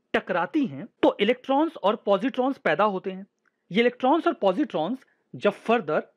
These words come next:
कॉस्मिक रेज के फॉर्म में ट्रैवल करना शुरू करते हैं, तो वो इन जायंट क्लाउड से टकराते हैं, और ये क्लाउड्स उनकी एनर्जी को सोख लेते हैं। मतलब, क्लाउड्स इनकी एनर्जी से खुद को एनर्जाइज करते हैं। यही कारण है कि तीन सौ जीईवी से ज्यादा एनर्जी वाले पॉजिट्रॉन्स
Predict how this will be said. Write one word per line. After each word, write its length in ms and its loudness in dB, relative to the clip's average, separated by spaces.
कॉस्मिक 360 0
रेज 220 -2
के 100 -4
फॉर्म 260 -2
में 140 0
ट्रैवल 220 -2
करना 260 -4
शुरू 200 -8
करते 300 -4
हैं, 220 -6
तो 180 0
वो 300 0
इन 160 2
जायंट 360 -2
क्लाउड 220 0
से 160 -8
टकराते 460 -2
हैं, 140 -14
और 100 0
ये 220 4
क्लाउड्स 400 -2
उनकी 380 -2
एनर्जी 320 -2
को 140 2
सोख 360 0
लेते 200 -12
हैं। 100 -18
मतलब, 160 0
क्लाउड्स 440 2
इनकी 220 -4
एनर्जी 340 0
से 100 -6
खुद 160 -6
को 120 2
एनर्जाइज 520 0
करते 260 -12
हैं। 100 -18
यही 160 2
कारण 280 -2
है 160 -12
कि 60 -2
तीन 360 0
सौ 180 0
जीईवी 560 -2
से 180 0
ज्यादा 280 2
एनर्जी 380 -4
वाले 200 0
पॉजिट्रॉन्स 640 -2